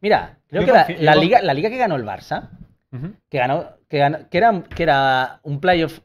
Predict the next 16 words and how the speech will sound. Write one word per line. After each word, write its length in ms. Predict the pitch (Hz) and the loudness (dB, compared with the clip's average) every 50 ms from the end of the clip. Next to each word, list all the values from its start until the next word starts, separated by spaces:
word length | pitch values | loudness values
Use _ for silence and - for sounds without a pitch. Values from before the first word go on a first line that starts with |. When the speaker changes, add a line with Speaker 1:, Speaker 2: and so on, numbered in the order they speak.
| _ | _
Speaker 1:
un 140 | _ 160 147 | _ -10 -4
playoff 240 | 156 175 160 170 175 | -2 -2 -2 2 4
a-, 240 | 214 185 156 147 147 | 4 4 4 2 0
al 80 | 143 | 0
mejor 200 | 139 135 - 165 | -2 -4 -6 -2
de 120 | 180 208 143 | -2 -2 -2
tres, 280 | 147 139 175 151 110 | -2 -2 -2 -2 -2
¿no? 80 | 110 139 | -4 -6
Porque 160 | 170 185 151 | -6 -2 -2
ganó 180 | 139 127 135 170 | -2 -2 -2 -2
dos 180 | 190 170 - - | -2 -4 -4 -2
cero, 360 | 147 160 151 123 90 85 - _ _ _ _ | -4 -4 -2 -4 -8 -10 -14 _ _ _ _
creo, 340 | - 117 110 101 95 - _ _ | -10 -8 -8 -8 -8 -12 _ _
¿no? 140 | 120 117 151 | -6 -6 -4
Al 80 | 190 | -4
Madrid. 380 | 170 131 113 117 120 160 220 226 | -4 -6 -6 -6 -6 -6 -8 -8